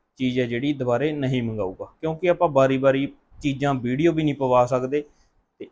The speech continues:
ਇੰਨੇ ਪੈਸੇ ਵੀ ਨਹੀਂ ਆਪਾਂ ਪ੍ਰਮੋਸ਼ਨ 'ਤੇ ਲਾ ਸਕਦੇ। ਤਾਂ ਤੁਸੀਂ ਆਪਣਾ ਖੁਦ, ਆਪਣਾ ਇੱਕ ਪੇਜ ਬਣਾਓ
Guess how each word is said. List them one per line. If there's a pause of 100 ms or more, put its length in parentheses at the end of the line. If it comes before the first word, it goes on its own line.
ਇੰਨੇ
ਪੈਸੇ
ਵੀ
ਨਹੀਂ
ਆਪਾਂ
ਪ੍ਰਮੋਸ਼ਨ
'ਤੇ
ਲਾ
ਸਕਦੇ।
ਤਾਂ
ਤੁਸੀਂ
ਆਪਣਾ
ਖੁਦ,
ਆਪਣਾ
ਇੱਕ
ਪੇਜ
ਬਣਾਓ